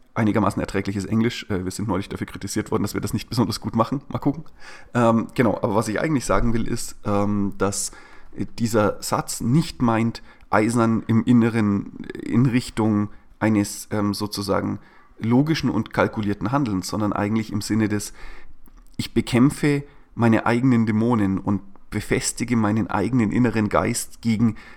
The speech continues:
die von mir ausgelösten Bedürfnisse und Wünsche, ähm, in der Hoffnung, dass ich meinen unfassbaren Intellekt tatsächlich auch verwenden kann. Und dann kann ich quasi auch nach außen diese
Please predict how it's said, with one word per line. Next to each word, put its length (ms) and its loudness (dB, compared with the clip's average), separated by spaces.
die 100 -2
von 240 4
mir 520 4
ausgelösten 1120 0
Bedürfnisse 720 2
und 200 -2
Wünsche, 520 0
ähm, 360 2
in 140 6
der 140 6
Hoffnung, 540 0
dass 240 -4
ich 320 -6
meinen 260 4
unfassbaren 600 0
Intellekt 460 -4
tatsächlich 420 -6
auch 120 -4
verwenden 460 2
kann. 260 -2
Und 320 2
dann 300 4
kann 200 -4
ich 160 -6
quasi 340 -2
auch 180 -4
nach 140 -4
außen 400 -2
diese 340 -4